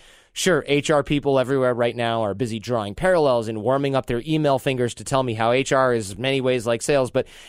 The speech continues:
it sounds like your values are maybe not aligned with the organization or the product itself.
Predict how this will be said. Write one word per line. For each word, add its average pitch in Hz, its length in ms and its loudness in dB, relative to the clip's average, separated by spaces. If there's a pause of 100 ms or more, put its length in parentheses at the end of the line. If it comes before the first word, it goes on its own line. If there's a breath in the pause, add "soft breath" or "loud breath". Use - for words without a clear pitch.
it 139 140 -2
sounds 180 300 0
like 202 180 0
your 147 320 2
values 107 800 0 (380 soft breath)
are 147 120 4
maybe 165 380 2
not 147 280 2
aligned 123 420 0
with 120 100 -8
the 127 120 -2
organization 127 840 -2
or 131 120 -4
the 117 120 -8
product 120 480 0
itself. - 640 -6